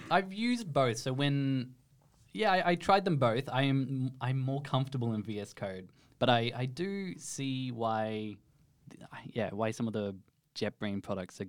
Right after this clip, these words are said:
good, 'cause they, they do set up so many things for you. Uh, I've just used V S Code for so long, like,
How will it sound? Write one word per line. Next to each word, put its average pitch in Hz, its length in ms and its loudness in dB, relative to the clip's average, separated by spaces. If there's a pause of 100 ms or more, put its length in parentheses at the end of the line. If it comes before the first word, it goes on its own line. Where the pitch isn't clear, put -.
(240)
good, 98 240 -4
'cause 143 100 -2
they, 170 100 6
they 135 260 6
do 127 200 0
set 120 220 -4
up 104 140 -8
so - 120 -4
many 117 160 2
things 104 220 -8
for 101 220 -12
you. 92 140 -16 (520)
Uh, 98 400 -2 (560)
I've 123 140 6
just 143 200 -4
used 123 240 0
V 120 140 -2
S 117 80 -4
Code 113 180 -2
for 117 80 -10
so 110 380 0
long, 104 340 -2
like, 95 240 -12